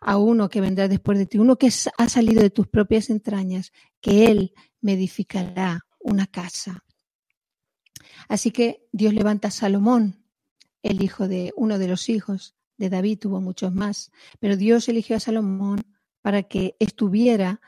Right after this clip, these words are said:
eh, de-, fuera el, el sustituto de David cuando él ya no estuviera. Salomón edificó con sus manos lo que David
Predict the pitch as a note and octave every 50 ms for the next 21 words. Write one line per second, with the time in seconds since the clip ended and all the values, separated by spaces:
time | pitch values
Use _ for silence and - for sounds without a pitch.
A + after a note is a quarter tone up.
0 | _ _ _ _ _ _ _ - G#3 F#3+ F#3 F3+ F3+ F3 F3+ - - - G3+ G3
1 | A#3 - G#3+ G3 - - G3+ G3 G#3+ G#3+ A3 - - - G3+ F#3+ F#3 - - G3
2 | F#3 F#3 - - G3+ - - - G3 - - A#3+ A#3+ A#3 - G#3+ F3+ F3 F3+ F3
3 | F3 F3 F#3 F#3+ G3 - - F#3 F3+ F3 F3+ F3 E3+ F3 F3 E3+ E3+ F3 - -
4 | - G3+ F#3+ E3+ E3+ E3+ E3+ D#3 F3+ - _ _ _ - - - - - - -
5 | - - G3+ G3 G3 F#3+ G3 A#3 C4+ C#4+ D4 E4 F4+ _ _ _ _ _ _ _
6 | _ _ _ - G#3 G3 G#3+ G3+ - - F#3+ - - G#3 F#3+ - - A3 A3 A3+
7 | - - C#4+ C4+ - - A3+ F#3+ F3+ F3+ F3 F3 F3 - - - - _ _ _
8 | _ _ _ _ _ _ _ _ _ _ _ _ _ _ _ _ _ _ _ _
9 | _ _ _ _ _ _ _ _ - - A3+ G#3 G#3 G3+ G3 - G#3+ F#3+ F#3+ -
10 | - _ _ _ _ - G#3 F3+ - G3 G#3 A3+ A#3+ A3 F#3+ G3